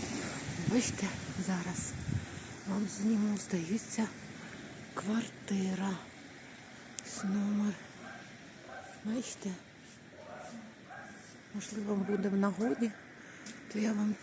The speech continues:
трошечки назнімаю, де і що можна зняти.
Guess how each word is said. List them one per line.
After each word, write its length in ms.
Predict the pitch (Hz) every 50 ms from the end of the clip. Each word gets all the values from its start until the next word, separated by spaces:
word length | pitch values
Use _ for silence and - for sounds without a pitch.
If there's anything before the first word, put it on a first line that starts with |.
| - - - - - - - - - - - - - - - - - - - -
трошечки 640 | 214 226 208 - 247 233 - - - - 247 226 196 - - - - - - - - - - - - - - - -
назнімаю, 920 | 220 220 226 226 196 190 240 247 247 240 226 214 202 208 196 196 196 185 180
де 140 | 196 214 202 - - - - - - - -
і 80 | 214 202
що 200 | - - 240 233
можна 380 | 220 208 208 214 214 190 214 - - - - - - - - - - - - - 180
зняти. 720 | 185 180 196 208 202 202 202 196 190 - - - - 214